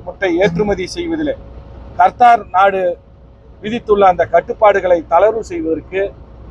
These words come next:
ஆன அந்த முயற்சி எடுக்கப்பட்டு, ஒன்றியத்தினுடைய வர்த்தகம் மற்றும் தொழில்துறை அமைச்சகத்தினுடைய செயலாளரிடத்திலே நான்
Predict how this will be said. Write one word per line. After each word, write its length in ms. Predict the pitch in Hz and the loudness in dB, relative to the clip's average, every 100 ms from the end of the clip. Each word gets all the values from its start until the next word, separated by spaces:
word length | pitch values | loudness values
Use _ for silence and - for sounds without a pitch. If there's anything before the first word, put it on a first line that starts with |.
| - - | -12 -2
ஆன 160 | 185 | 2
அந்த 160 | 175 160 | 2 2
முயற்சி 340 | 160 202 - 190 | 2 0 0 -2
எடுக்கப்பட்டு, 560 | 175 190 170 160 196 170 - - - - - | -2 -4 -8 -6 0 0 0 -18 -20 -20 -6
ஒன்றியத்தினுடைய 680 | 170 214 247 240 208 196 185 | -4 2 2 2 2 4 4
வர்த்தகம் 480 | 160 165 214 196 214 | 4 2 0 2 2
மற்றும் 300 | 185 180 175 151 | 0 0 -2 -2
தொழில்துறை 500 | 180 226 - 196 185 160 143 | -2 -2 0 2 2 0 -6
அமைச்சகத்தினுடைய 760 | 170 185 190 180 170 165 160 151 127 | -6 -4 -6 -8 -6 -4 0 -2 -2
செயலாளரிடத்திலே 840 | 165 180 190 175 151 - 151 143 120 - - - - | 0 4 4 4 0 -12 -4 -4 -4 -10 -20 -20 -6
நான் 200 | 214 160 | -2 -2